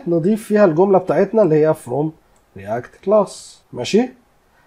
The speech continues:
نمسح الحاجات الزياده ديت عشان ايه ما تلخبطناش، عشان كبرت الخط. في بعض الناس اشتكوا من ان الخط صغير، فانا كبرت الخط. لما نعوز تاني الحاجات دي نبقى نرجع لها، ماشي، فعشان الناس ايه ما تتلخبطش، ماشي. وتعالوا برضو نلغي اللي هي الهايات دي والحاجات ديت،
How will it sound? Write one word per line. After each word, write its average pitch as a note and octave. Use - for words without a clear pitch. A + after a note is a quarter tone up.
نمسح D3+
الحاجات B2
الزياده C3+
ديت D#3+
عشان A#2+
ايه C3+
ما C#3
تلخبطناش، B2
عشان A#2
كبرت C#3
الخط. D3+
في C#3+
بعض C3+
الناس C3+
اشتكوا -
من C3+
ان C#3
الخط C3
صغير، D3
فانا D3+
كبرت C3
الخط. E3+
لما E3+
نعوز E3+
تاني F3+
الحاجات C#3+
دي D#3+
نبقى C#3
نرجع A#2+
لها، G3+
ماشي، G3+
فعشان G3+
الناس F#3
ايه E3
ما E3
تتلخبطش، -
ماشي. E3+
وتعالوا E3+
برضو E3
نلغي D#3+
اللي C#3+
هي D#3
الهايات C#3
دي D3
والحاجات D3+
ديت، F#3